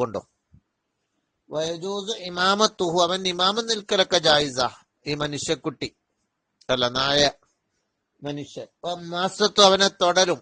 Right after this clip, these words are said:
മനുഷ്യന്റെ കോലാണ്, മ-, മനുഷ്യനെ പ്രസവിച്ചു എന്നുള്ള പറഞ്ഞത്.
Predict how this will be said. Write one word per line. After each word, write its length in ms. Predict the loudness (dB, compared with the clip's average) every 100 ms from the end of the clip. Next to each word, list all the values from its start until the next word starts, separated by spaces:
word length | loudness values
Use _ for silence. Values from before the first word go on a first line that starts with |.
| _
മനുഷ്യന്റെ 500 | -8 -6 -4 -2 -2
കോലാണ്, 560 | -2 2 2 2 0 -6 -10 _ _ _ _ _ -20 -20 -20 _ _ _ _ _ _ _ _ -16
മ-, 280 | -8 -8 -8
മനുഷ്യനെ 640 | -12 -10 -10 -6 -6 -6
പ്രസവിച്ചു 540 | -8 -10 -8 -8 -6 -4
എന്നുള്ള 260 | -2 -2 -4
പറഞ്ഞത്. 420 | -6 -10 -16